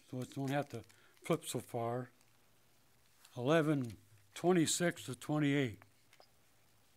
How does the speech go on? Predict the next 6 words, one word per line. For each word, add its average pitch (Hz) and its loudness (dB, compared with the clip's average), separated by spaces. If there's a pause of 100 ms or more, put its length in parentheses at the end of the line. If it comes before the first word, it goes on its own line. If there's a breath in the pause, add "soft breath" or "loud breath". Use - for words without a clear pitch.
(2250 soft breath)
"Behold, 151 4
I 135 4
set - 2
before 165 2
you 143 4
this, 147 0